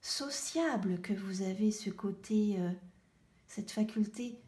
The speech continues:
de faciliter à ce que les gens viennent à vous. Très intéressant. Regardons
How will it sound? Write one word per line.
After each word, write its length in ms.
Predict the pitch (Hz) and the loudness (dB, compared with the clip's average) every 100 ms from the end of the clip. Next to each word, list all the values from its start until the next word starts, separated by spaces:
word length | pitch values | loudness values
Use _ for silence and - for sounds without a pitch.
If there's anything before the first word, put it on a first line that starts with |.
| - | -4
de 80 | 185 | -4
faciliter 1000 | - - 320 - 302 285 294 - 330 320 - _ - | -2 -2 -4 -4 -4 -4 -4 0 0 0 -8 _ -8
à 80 | |
ce 100 | 208 | -6
que 140 | - 214 | 0 2
les 160 | 202 | 2
gens 180 | 202 202 | 2 0
viennent 400 | 185 208 247 226 | 2 2 2 4
à 140 | 196 196 | 4 2
vous. 280 | - 302 302 - _ _ _ _ _ _ _ _ _ _ _ _ | -4 -4 -6 -12 _ _ _ _ _ _ _ _ _ _ _ _
Très 280 | - 339 330 | -10 -6 -4
intéressant. 800 | 233 220 214 196 190 - 175 175 - - - - - 214 | -4 -2 -2 -2 -6 -8 -8 -8 -10 -20 -20 -20 -14 -8
Regardons 500 | 214 214 214 254 | -2 -2 -2 -4